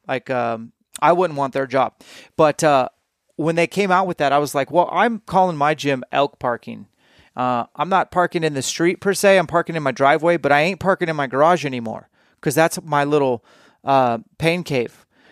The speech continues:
And, uh, that's really cool. But now that I'm basically going to build a park back in the garage 'cause we build a shop in our backyard, and the shop's not a shop. Like, you won't see a bunch of stuff in there besides just Rep Fitness equipment.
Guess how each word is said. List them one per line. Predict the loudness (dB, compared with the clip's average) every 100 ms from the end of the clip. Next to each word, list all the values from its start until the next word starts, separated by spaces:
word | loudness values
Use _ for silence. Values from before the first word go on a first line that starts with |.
| _
And, | -8 -4 -4 -2 -2
uh, | 0 -2 -6 _
that's | -2 2 2 2
really | 2 2
cool. | 2 2 4 2
But | 0
now | 2 2 4 4
that | 2
I'm | 2 -2 -16 _ _ _ -20 -18 -18 -20 _ _
basically | 0 2 2 -4 -4 -4 -6
going | -6 -2 0 2
to | 2
build | 0 -2
a |
park | 0 0 0 0
back | 0 0
in | -6
the | -10
garage | -8 0 2 2 0
'cause | -6 -6
we | -8
build | 0 2 2 -2 _ -10
a |
shop | -8 0 2 2 -2 _ -8
in |
our | -6
backyard, | -2 -4 -2 -2 -2 -4 -10 _ _ _ _ -4
and | -2 -2
the |
shop's | 2 4 2 0
not | 0 2 2 0
a |
shop. | -2 0 0 -2 _
Like, | -6 -6 -8 _ _ -4
you | 0
won't | 2 0 -2
see | -4 0 0 0 -2
a | -2 -2
bunch | 0 -2 -6
of |
stuff | 0 2 2
in | -4 -4
there | -2 0 -2
besides | -2 -2 2 2 2 -4
just | -2 0 -2 -6
Rep | 0 0 0
Fitness | -4 -4 -6 -8
equipment. | -4 -4 -2 -4